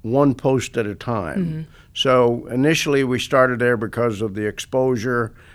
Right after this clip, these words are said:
Speaker 1: and potential income potential. And, you know, it's just, uh, it's a good, it's a,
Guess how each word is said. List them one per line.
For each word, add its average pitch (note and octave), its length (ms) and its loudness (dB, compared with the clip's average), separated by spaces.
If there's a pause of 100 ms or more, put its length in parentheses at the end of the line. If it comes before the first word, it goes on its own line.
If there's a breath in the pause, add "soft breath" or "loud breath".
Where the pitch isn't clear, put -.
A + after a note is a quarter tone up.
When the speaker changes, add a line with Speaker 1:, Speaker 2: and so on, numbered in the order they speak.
(220 soft breath)
Speaker 1:
and - 260 -6
potential A#2+ 800 0
income B2 580 0
potential. A#2+ 760 -4 (320 soft breath)
And, B2 600 0 (100)
you C#3+ 140 -2
know, C3 120 0
it's A#2+ 140 -4
just, - 360 -2
uh, D3+ 400 4
it's C3+ 180 -4
a C3+ 40 -6
good, D#3 280 -2
it's B2+ 140 -4
a, C3+ 140 2